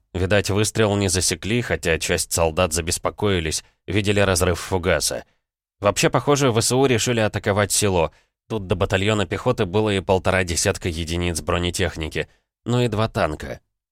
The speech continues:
Вот под прикрытием брони они и двинулись к окраинам села. Довольно грамотно, на окраинах вставали многочисленные миномётные разрывы. Жаль,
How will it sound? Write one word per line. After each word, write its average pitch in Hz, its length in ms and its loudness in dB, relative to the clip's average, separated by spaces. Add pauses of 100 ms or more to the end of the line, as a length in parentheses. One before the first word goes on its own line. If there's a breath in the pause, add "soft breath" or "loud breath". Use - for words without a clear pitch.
Вот 117 260 0
под - 160 0
прикрытием 120 640 2
брони 107 300 2
они 104 280 2
и - 20 0
двинулись 113 440 0
к - 60 -6
окраинам 82 440 0
села. 80 420 0 (460)
Довольно 123 420 2
грамотно, 98 600 0 (140)
на 87 200 0
окраинах 101 420 2
вставали 95 380 0
многочисленные 87 760 0
миномётные 87 640 -2
разрывы. 85 540 0 (520)
Жаль, 95 440 0